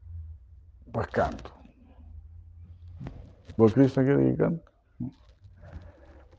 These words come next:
Como ese devoto, ¿no? Que el gurú le dijo, "Lea el Bhagavad Gita".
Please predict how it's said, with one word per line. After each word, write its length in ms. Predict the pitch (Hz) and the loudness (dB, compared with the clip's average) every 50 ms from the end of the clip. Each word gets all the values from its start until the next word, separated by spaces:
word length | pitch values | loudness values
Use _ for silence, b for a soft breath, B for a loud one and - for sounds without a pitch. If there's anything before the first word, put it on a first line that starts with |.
| - - - - - - | -20 -20 -20 -20 -8 2
Como 160 | - 120 127 | 8 10 10
ese 180 | 135 135 - 143 | 12 12 12 12
devoto, 380 | 139 139 147 170 170 165 143 139 | 12 12 12 12 12 12 12 12
¿no? 100 | 151 151 | 12 12
Que 80 | 143 | 12
el 80 | 139 143 | 12 12
gurú 220 | 147 156 156 151 | 12 12 12 12
le 160 | 147 147 147 | 12 12 12
dijo, 260 | 156 151 123 127 147 143 | 12 12 12 10 12 12
"Lea 200 | 156 175 175 170 | 12 12 12 12
el 80 | 160 | 12
Bhagavad 460 | 165 170 170 170 165 160 160 156 151 | 12 12 12 12 12 12 12 12 12
Gita". 640 | 143 147 196 202 180 - 180 160 147 131 110 - - | 12 12 12 12 12 12 12 12 12 12 10 6 -2